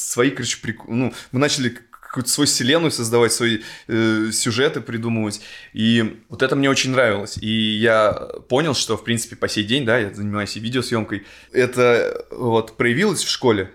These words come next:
когда-то, вот, потому что, видимо, мой... Ну, вообще, я, короче, по себе заметил, что вот там, где можно что-то творить, <laughs> желательно не хуйню, вот, то меня вообще туда тянет. И, соответственно, тогда это вот у меня проявилось, и щас вот по сей день я вот к этому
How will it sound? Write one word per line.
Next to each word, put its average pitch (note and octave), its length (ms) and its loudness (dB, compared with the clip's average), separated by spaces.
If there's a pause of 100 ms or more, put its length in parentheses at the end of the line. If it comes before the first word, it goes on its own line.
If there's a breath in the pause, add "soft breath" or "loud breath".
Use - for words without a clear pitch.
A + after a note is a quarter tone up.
(160)
когда-то, G2+ 400 -2
вот, F#2+ 180 -10
потому G2+ 200 -6
что, F#2+ 400 -6
видимо, A2 260 -2
мой... A#2+ 400 2
Ну, E3 180 -8
вообще, D#3+ 280 2
я, G3 80 2
короче, C#3+ 360 -6
по A#2+ 160 -6
себе D3 280 0
заметил, D3 360 0
что - 320 0 (220 loud breath)
вот A#2 220 -6 (100)
там, D3+ 180 4
где A#2+ 160 0
можно C3+ 280 0
что-то C3+ 240 0
творить, D3 440 0 (140)
<laughs> - 400 -18
желательно - 440 -2
не A2+ 60 -4
хуйню, D3+ 360 -6 (200 loud breath)
вот, A2 320 0
то D3+ 200 4
меня A#2+ 340 2
вообще A#2 220 0
туда A2 180 -2
тянет. G#2+ 360 -2 (500 loud breath)
И, A#2 360 4
соответственно, A#2+ 960 0
тогда A2+ 340 2
это E3 180 2
вот C3 120 2
у B2 40 -6
меня B2+ 160 0
проявилось, A2 520 -2
и G#2 40 -12
щас C#3 240 0
вот A#2+ 120 -10
по A2 80 -6
сей A2 160 -6
день A#2+ 200 -4
я G2+ 120 0
вот F#2+ 160 -10
к - 120 -20
этому F#2+ 360 -12